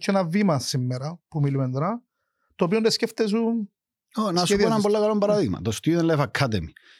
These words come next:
Speaker 2: Εκπαιδευτικά προγράμματα, δεκαέξι άτομα μες στην αίθουσα, maximum. Να, κάποια στιγμή να το κάνουμε distance, κάποια στιγμή, κάποια, ήρθε εκείνη η στιγμή.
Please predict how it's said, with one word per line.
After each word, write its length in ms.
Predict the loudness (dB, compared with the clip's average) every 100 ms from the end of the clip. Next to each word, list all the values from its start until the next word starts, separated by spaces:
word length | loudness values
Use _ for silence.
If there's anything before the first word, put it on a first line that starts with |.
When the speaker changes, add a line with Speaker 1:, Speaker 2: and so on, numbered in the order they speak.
| -2
Speaker 2:
Εκπαιδευτικά 640 | -2 2 0 0 0 0
προγράμματα, 460 | 2 2 2 2 0
δεκαέξι 480 | 2 0 0 0 0
άτομα 240 | 2 2
μες 100 | 0
στην 160 | 0 0
αίθουσα, 340 | 0 0 0
maximum. 360 | 0 -2 -4 -6 -12 _ _ _ _ _ _ _ _
Να, 200 | -2 0
κάποια 340 | 2 0 0 -2
στιγμή 320 | 0 0 2
να 120 | 2
το 80 | 2
κάνουμε 380 | 4 4 2 2
distance, 340 | 2 0 0 0
κάποια 300 | -2 0 -2
στιγμή, 320 | 0 0 2
κάποια, 240 | 0 0 0
ήρθε 260 | -2 0
εκείνη 200 | -2 -2
η 40 | -2
στιγμή. 420 | -4 -6 -6